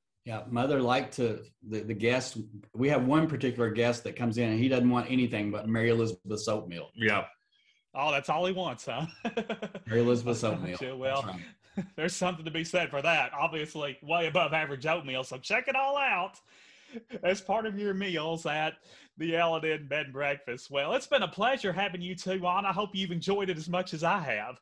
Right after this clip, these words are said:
Speaker 2: We have.
Speaker 3: <laughs> We'll have to do this again for sure. Now, um, before we let you go, in thirty seconds or less, why don't you explain why both Henderson locals and out-of-towners should take time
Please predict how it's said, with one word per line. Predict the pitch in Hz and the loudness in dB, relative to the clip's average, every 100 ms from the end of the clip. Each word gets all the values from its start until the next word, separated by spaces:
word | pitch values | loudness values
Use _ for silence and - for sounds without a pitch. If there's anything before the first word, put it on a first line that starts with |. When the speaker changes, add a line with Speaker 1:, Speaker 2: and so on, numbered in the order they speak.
| _ | _
Speaker 2:
We | 127 143 | 2 6
have. | 147 185 185 104 - - - _ - | 6 8 6 4 -2 -18 -20 _ -8
Speaker 3:
<laughs> | 151 - 208 - - 247 | -4 0 0 -2 -14 -2
We'll | 180 | 2
have | 214 202 | 4 2
to | 175 | 2
do | 202 196 | 2 2
this | 190 190 | 2 0
again | 160 190 196 | -2 0 0
for | 165 156 | 0 -6
sure. | - 214 185 131 | -2 0 0 0
Now, | 139 143 143 139 | 0 2 4 2
um, | 127 120 - - - - | 0 -2 -10 -20 -12 -8
before | 127 143 175 | -4 0 0
we | 175 | 0
let | 175 170 - | 0 0 -4
you | |
go, | 156 165 139 110 104 110 110 _ _ _ | -4 0 2 0 -2 -6 -10 _ _ _
in | 151 127 | -6 0
thirty | - 208 226 | 2 2 0
seconds | - 214 208 185 - | 0 0 0 -4 0
or | 175 | 0
less, | 160 170 135 110 123 - - - | 4 4 4 0 -6 -12 -16 -8
why | 143 | -4
don't | 196 226 - | -2 -4 -4
you | 226 | -4
explain | 185 - 190 180 180 170 | -4 -4 -2 0 0 -2
why | 156 151 147 | -2 -2 2
both | 165 160 - _ _ _ - | 2 0 -6 _ _ _ -4
Henderson | 175 226 254 247 214 | -2 -2 -4 -4 0
locals | 196 190 190 185 - | 0 0 -2 -6 -4
and | 175 247 | -4 -2
out-of-towners | 240 196 175 - 175 143 107 120 - - _ _ | -2 -2 -4 -6 -6 -6 -8 -10 -12 -16 _ _
should | - 151 135 | -10 -8 -6
take | 143 196 220 | -4 -4 -4
time | - 175 170 170 | -8 -6 -4 -4